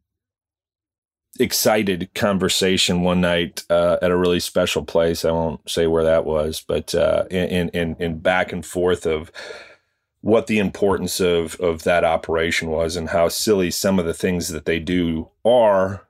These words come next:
but in some places it's really important, you know, that, that there are those, there's a, those few, some people that still really need that interaction.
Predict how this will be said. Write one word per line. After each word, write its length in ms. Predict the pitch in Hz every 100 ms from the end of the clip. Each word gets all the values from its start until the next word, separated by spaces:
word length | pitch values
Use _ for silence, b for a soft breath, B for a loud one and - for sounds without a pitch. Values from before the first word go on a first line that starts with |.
| _ -
but 100 | 104
in 120 | 101
some 280 | - 131 123
places 640 | 98 98 - 98 98 - _ _ -
it's 220 | 110 -
really 180 | 110 107
important, 640 | 92 - 139 - 85 - _ _
you 120 | - 104
know, 300 | 87 98 - _ _ _
that, 220 | 104 101 104
that 180 | 95
there 180 | 101 104
are 80 | 98
those, 560 | 95 101 127 120 - -
there's 280 | 110 98 104
a, 80 |
those 240 | 87 107 -
few, 320 | - 143 120
some 380 | - 135 120 110
people 400 | - 120 107 101
that 160 | -
still 280 | - - 104
really 280 | 90 98 95
need 320 | 90 92 90
that 240 | 92 85 87
interaction. 720 | 85 78 78 - - -